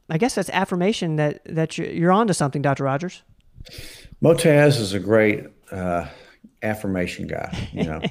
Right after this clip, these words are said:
Speaker 1: <laughs>
Speaker 2: he loves, he loves what we do, and, uh, he's always so positive. You know, I mean,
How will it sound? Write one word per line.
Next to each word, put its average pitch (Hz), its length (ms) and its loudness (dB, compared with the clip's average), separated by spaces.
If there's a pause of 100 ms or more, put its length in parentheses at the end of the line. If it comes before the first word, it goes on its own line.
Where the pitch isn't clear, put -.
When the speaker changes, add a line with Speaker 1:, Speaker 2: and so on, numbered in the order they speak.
Speaker 1:
<laughs> - 100 -20 (160)
Speaker 2:
he 98 80 -8
loves, 98 360 0 (520)
he 113 80 -2
loves 110 280 6
what 98 180 4
we 92 120 0
do, 95 400 2
and, 82 200 -2
uh, 82 200 -4 (440)
he's 127 140 0
always 381 260 4
so 147 120 6
positive. 113 720 0
You 95 100 -10
know, 113 260 -6
I 110 80 -6
mean, 110 340 -2